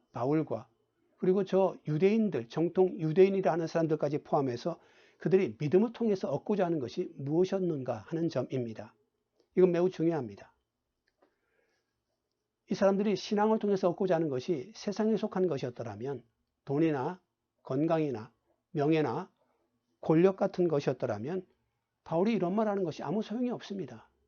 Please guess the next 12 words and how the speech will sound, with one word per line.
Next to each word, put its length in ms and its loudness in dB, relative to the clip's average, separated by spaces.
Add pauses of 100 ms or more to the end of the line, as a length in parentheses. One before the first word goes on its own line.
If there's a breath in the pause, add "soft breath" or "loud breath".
(1080)
오히려 520 6 (420)
이 160 2
말씀을 460 2
듣는 480 0 (680)
그리스도인들이나 760 2 (600)
또는 340 2 (240)
엉뚱한 540 4
주장하던 840 -2
저 440 -4
유대인들이나 680 4
심지어 360 0
바울까지도 840 4